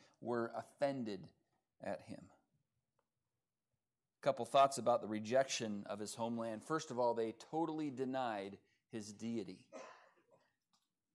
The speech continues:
They totally denied his deity. As they're asking the question,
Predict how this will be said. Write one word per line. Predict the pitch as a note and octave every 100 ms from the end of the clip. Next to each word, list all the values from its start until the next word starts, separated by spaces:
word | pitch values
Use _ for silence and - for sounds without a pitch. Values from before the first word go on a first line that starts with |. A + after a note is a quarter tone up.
| _ _ _ _ _ _ - _ _ _ _ _ _ _ -
They |
totally | A#2 - G3+ G3
denied | E3+ E3+ E3+ E3+ D#3
his | D3+ -
deity. | A#2+ C#3+ D3 A#2 G2 - _ -
As | - G#3
they're | G3+ G#3
asking | A3 G#3+ A3 G#3
the | G3+
question, | - A3 - - G3+